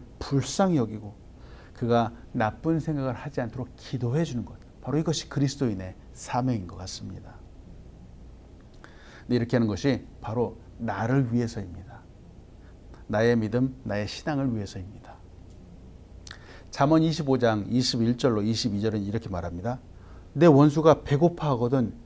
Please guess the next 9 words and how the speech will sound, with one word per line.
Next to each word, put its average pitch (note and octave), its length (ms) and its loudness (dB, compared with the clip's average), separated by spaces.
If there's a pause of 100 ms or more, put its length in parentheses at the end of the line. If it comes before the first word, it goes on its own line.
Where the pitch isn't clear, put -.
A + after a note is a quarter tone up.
(120)
식물을 G3+ 520 4
먹이고 F#2 520 -4 (380)
목말라하거든 B2 880 4 (100)
물을 B2+ 400 2
마시우라. G2+ 640 -2 (640)
그리하는 C3 480 6
것은 A2+ 340 2 (180)
핀 A3+ 280 4
숯으로 D3 640 2